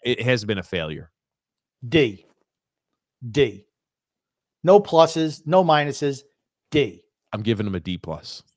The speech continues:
Speaker 2: We were dull, destructive,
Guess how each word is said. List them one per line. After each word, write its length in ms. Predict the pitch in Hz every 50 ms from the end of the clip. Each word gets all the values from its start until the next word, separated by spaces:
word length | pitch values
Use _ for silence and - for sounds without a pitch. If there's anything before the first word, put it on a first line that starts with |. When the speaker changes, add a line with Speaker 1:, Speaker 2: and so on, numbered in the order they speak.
| _ _ _ _ _ -
Speaker 2:
We 120 | 143 135
were 100 | 127 120
dull, 720 | 110 101 98 - - 147 143 139 135 139 131 123 - _ _ _ _ _ _ _ _ _ _ _ _ _ - - - - _ _
destructive, 880 | - 131 - - - - 147 135 131 - - 139 131 120 113 - _